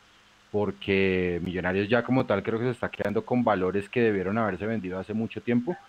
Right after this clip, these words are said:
Y yo me imagino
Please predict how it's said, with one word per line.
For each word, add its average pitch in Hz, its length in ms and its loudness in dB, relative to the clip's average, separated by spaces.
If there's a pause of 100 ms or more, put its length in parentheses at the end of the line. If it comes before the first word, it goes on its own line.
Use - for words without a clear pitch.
(420)
Y 104 800 0
yo 113 160 2
me 110 180 4
imagino 120 760 2